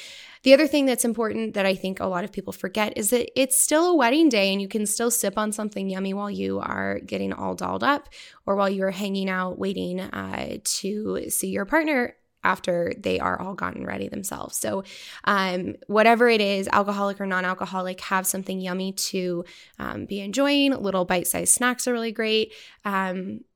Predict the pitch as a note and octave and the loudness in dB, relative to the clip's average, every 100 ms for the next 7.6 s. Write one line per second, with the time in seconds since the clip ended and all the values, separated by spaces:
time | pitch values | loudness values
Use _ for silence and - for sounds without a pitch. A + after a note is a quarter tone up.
0 | _ - A#3 B3 A3 A3+ G3+ F#3+ F#3+ G3 | _ -6 0 0 2 4 6 4 2 0
1 | F#3+ F#3 F3+ G3 F#3+ F3+ F#3+ F#3+ F#3 F#3+ | -2 -4 -4 -2 -2 -2 -4 -4 -6 -8
2 | - F#3+ A3 G#3+ G3+ F#3 F#3 F3+ F#3+ F#3+ | -6 -2 0 0 -2 -4 -6 -8 -8 -6
3 | F#3+ - F#3+ F#3 F3 - - F#3 G3+ G3 | -4 -4 -2 -4 -6 -8 -12 -4 -2 -2
4 | F#3+ F#3 G3 - - G3 F#3 - - A#3+ | -4 -4 -2 -2 -2 -4 -4 -6 -2 0
5 | C4 C4 B3 A#3+ - B3 A#3 - - - | 0 -2 -4 -4 -4 0 -2 -4 -18 -20
6 | - - G3+ F3+ F#3+ - G#3+ A3 B3 A#3+ | -14 -4 0 0 -2 -4 -4 -2 -4 -2
7 | C4+ B3+ A3 G3+ - - | 0 0 0 2 2 2